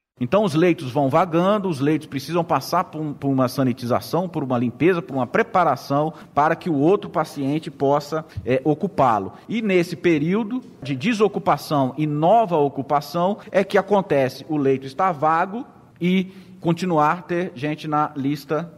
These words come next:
de espera. Então, nesse caso, essa lista de espera é, é aparente, porque há leitos suficientes, até mais do que, é, pessoas nessa lista de espera.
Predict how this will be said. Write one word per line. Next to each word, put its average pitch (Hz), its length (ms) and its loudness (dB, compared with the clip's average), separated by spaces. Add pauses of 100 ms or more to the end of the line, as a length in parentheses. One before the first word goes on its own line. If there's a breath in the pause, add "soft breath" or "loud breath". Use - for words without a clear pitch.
(100)
de 143 100 -6
espera. 101 480 -2 (160 loud breath)
Então, 135 320 0
nesse 185 340 0
caso, 165 540 -2
essa 175 260 -2
lista 135 300 -4
de 123 80 -8
espera 180 400 0
é, 170 360 0
é 170 40 4
aparente, 160 600 -2
porque 143 360 -8 (220 loud breath)
há 175 420 0
leitos 135 360 -4
suficientes, 131 840 -8
até - 380 -4
mais 151 400 0
do 139 100 -10
que, 147 320 -6 (220 loud breath)
é, 117 240 -4 (100)
pessoas 147 640 0
nessa 135 340 0
lista 135 320 -2
de 139 120 -4
espera. 104 500 -2